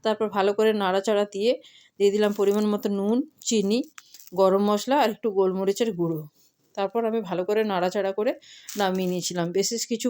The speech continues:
প-, পদ্ধতিতে আমি রান্না করিনি, ওপর থেকে কতগুলো কাজু আর কিশমিশ ছড়িয়ে দিয়েছিলাম।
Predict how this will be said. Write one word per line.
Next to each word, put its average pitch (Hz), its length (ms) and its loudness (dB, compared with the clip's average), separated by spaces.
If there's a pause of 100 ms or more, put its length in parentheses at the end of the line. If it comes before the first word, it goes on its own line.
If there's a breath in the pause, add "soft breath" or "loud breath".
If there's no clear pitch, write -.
প-, 208 160 2
পদ্ধতিতে 214 500 2
আমি 226 200 2
রান্না 202 300 0
করিনি, 214 460 2
ওপর 220 180 -2
থেকে 220 280 2
কতগুলো 208 380 -2
কাজু 196 320 0
আর 208 100 2
কিশমিশ 214 340 -4
ছড়িয়ে 196 320 0
দিয়েছিলাম। 226 400 -2